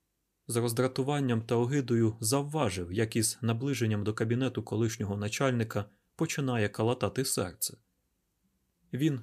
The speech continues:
пройшов у пишно оздоблене темним деревом адміністративне крило наукового факультету. В кінці коридору виднілися двері,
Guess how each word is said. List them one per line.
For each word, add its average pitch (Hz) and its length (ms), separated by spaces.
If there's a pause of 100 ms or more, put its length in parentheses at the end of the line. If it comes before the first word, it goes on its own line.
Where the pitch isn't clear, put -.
пройшов 131 540
у - 100
пишно 156 400
оздоблене 117 520
темним 113 420
деревом 113 520
адміністративне 117 920
крило 117 480
наукового 117 560
факультету. - 720 (800)
В - 60
кінці 131 300
коридору 131 720
виднілися 131 640
двері, 110 440